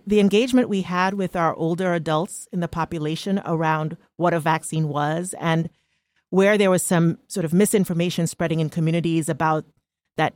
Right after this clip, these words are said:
vaccine was causing these new illnesses like autism or the things that weren't around back in their day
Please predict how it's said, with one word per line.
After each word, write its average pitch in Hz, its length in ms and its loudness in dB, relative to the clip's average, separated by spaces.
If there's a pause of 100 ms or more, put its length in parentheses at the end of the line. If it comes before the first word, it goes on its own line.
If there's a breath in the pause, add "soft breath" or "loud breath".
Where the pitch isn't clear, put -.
vaccine 190 520 2
was 165 140 0
causing 165 380 0
these 160 180 -4
new 180 300 4
illnesses 160 580 0
like 175 200 -4
autism 151 720 0
or 156 280 2 (260 soft breath)
the 185 60 2
things 233 280 2
that 180 160 2
weren't 196 240 2
around 170 580 0
back 165 240 -2
in 151 140 0
their 170 180 2
day 151 380 -4